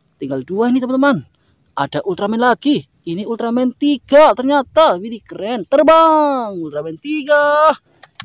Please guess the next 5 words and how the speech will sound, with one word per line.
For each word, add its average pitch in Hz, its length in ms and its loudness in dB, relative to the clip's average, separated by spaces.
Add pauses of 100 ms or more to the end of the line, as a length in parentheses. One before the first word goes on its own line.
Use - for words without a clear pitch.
(260)
Terbang - 400 -4
ke 247 400 -2
tempat 294 320 -2 (160)
masing-masing. 185 560 -8 (560)
Ini 180 240 -6